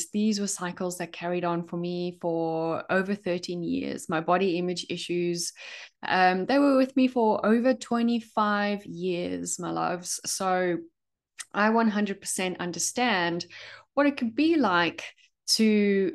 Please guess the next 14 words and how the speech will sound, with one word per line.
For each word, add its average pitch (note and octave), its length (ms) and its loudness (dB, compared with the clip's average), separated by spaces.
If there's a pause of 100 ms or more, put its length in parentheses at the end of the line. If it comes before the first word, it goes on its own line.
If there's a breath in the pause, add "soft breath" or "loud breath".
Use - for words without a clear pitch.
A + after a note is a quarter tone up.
experience, F#3 1160 0 (380 soft breath)
you G3+ 140 0
know, E3+ 580 4 (300)
uh, F3+ 320 0
New G#3 240 6
Year's, E3+ 640 0
especially - 600 -10 (360 loud breath)
the F3+ 580 6
New G#3+ 380 6
Year, G#3 420 4
New G3+ 260 2
Me F#3+ 260 0
craze E3+ 680 0
that E3+ 180 -6